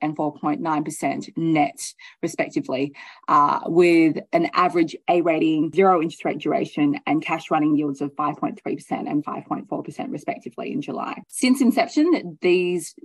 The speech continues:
two funds have outperformed key peers net of fees. In July, interest rate duration stabilised somewhat as five-year government bond yields pull back on weaker inflation data, boosting some fixed rate bond prices.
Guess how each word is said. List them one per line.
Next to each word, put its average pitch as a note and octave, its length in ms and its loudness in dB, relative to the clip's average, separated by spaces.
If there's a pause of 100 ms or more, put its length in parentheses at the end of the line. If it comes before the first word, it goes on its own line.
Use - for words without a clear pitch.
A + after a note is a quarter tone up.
two G3 220 -2
funds D#3 300 0
have C#3+ 120 -2 (120)
outperformed D3+ 800 0
key D#3+ 220 -2
peers D3+ 360 -2
net D#3+ 180 -2
of - 80 -8
fees. - 480 -10
In A#3+ 100 8
July, C4 380 4
interest A#3 320 -4
rate E3+ 200 0
duration E3 360 0
stabilised E3 560 -2
somewhat D#3 460 -2
as C#3+ 300 -4
five-year D#3+ 400 0
government D#3+ 360 -2
bond D#3 260 -2
yields D3+ 240 -2 (140)
pull G3 140 0
back F3+ 320 -4 (120)
on D#3+ 460 0
weaker E3 300 0
inflation E3 520 -4
data, F3+ 360 -2 (100)
boosting B3+ 320 4
some G3+ 260 2
fixed - 240 0
rate - 180 -2
bond D3 200 2
prices. - 720 -6